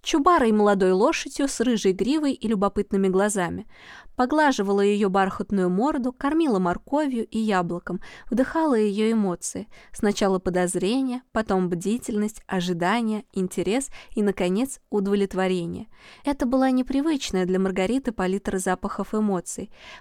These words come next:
Потребовалось время распознать и назвать каждую, чтобы привычным способом регулировать интенсивность. Почувствовав, что контакт установлен,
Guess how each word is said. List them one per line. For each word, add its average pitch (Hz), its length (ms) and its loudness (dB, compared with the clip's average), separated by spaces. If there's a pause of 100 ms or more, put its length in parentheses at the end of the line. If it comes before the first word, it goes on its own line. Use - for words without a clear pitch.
Потребовалось 196 760 2
время 226 380 2
распознать 196 640 -2
и 208 80 -2
назвать 196 400 0
каждую, 190 520 -2 (260)
чтобы 240 280 2
привычным 254 540 0
способом 240 640 -2
регулировать 202 680 0
интенсивность. 190 920 -4 (340)
Почувствовав, 185 800 -2
что - 180 -6
контакт 196 540 -4
установлен, 220 720 -2